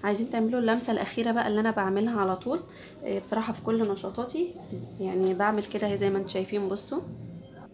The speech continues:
آه، دي كده اللمسة الأخيرة بتاعتي. بحب أنا أعمل كده مجسمات صغيرة، آه، زي ما قلت لكم في الفيديو ال-، اللي أنا، آه، قلت لكم أنا بعمل فيه مجسمات بتاع ال-،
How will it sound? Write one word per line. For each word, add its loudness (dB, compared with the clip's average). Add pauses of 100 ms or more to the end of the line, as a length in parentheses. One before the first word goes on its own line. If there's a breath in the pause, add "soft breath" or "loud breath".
(1000 loud breath)
آه، 4
دي 0
كده 2
اللمسة 2
الأخيرة 0
بتاعتي. 0
بحب -2
أنا 4
أعمل 2
كده 0
مجسمات 0
صغيرة، 2 (420 loud breath)
آه، 2
زي 0
ما 2
قلت -2
لكم -2
في -8
الفيديو 0
ال-، 0 (440 loud breath)
اللي 2
أنا، 2
آه، 0
قلت -4
لكم -2
أنا 2
بعمل 0
فيه -4
مجسمات 2
بتاع 0
ال-، 0